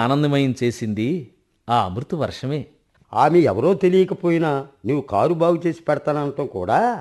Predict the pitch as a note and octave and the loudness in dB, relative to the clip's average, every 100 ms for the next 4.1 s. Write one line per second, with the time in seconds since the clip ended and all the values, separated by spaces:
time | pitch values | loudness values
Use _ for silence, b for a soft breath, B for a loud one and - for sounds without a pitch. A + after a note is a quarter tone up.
0 | E2 _ - G2 G2 F#2 C3+ - D#3+ C3+ | -12 _ -12 -6 -6 -6 -12 -6 -4 -4
1 | A#2 G#2 F#2+ - E2 G#2+ G2 - _ _ | -6 -4 -6 -6 -4 -4 -6 -16 _ _
2 | _ _ G2+ B2+ C#3+ D3 - b b b | _ _ -4 -2 -2 -2 -8 b b b
3 | G#2+ D#3 G#3 - C3+ G#3 F#3 F3+ F3+ E3 | -2 0 0 -2 -2 0 2 2 0 -4
4 | D#3+ | -4